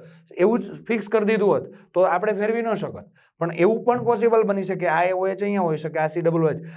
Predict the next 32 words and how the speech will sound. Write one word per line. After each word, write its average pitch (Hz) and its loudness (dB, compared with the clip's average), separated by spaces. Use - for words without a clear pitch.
આ 170 0
સી 196 -2
ડબલ 202 4
ઓ 208 4
એચ 208 -2
ઉપર 214 -2
થાય 208 0
તો 196 -2
આ 190 2
મેસો 190 0
થઈ 220 2
જાય 214 4
કે 170 -6
નહીં? 143 -6
બે 160 -2
સી 165 -4
ડબલ 156 0
ઓ 139 0
એચ, 131 -6
બે 151 2
ઓ 143 4
એચ. 127 0
એટલે 143 0
આ 139 2
મેસો 139 -2
લેવાનું 120 0
છે, - -20
આ 113 -12
મેસો 117 -6
લેવાનું. - -6
બરાબર 156 2
છે? 156 -8